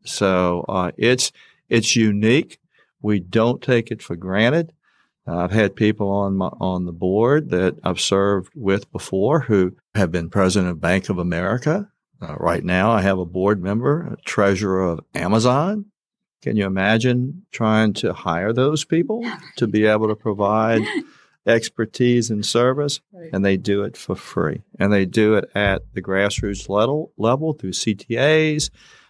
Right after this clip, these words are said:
Speaker 1: uh, through North Carolina Tennis Association, state associations, nationally through different committees where they have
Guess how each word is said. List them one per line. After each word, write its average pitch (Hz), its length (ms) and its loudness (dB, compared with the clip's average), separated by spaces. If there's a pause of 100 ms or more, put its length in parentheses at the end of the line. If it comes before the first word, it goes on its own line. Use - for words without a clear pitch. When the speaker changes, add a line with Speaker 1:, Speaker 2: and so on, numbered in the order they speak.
(180)
Speaker 1:
uh, 92 380 2
through 92 360 -2
North 85 260 -4
Carolina 87 520 -4
Tennis 151 360 2
Association, 131 840 -2
state 127 400 0
associations, 120 1040 -2 (440)
nationally 120 800 2 (160)
through 95 260 2
different 85 440 -2
committees 107 640 0
where 92 160 -4
they 87 160 -2
have 87 280 -2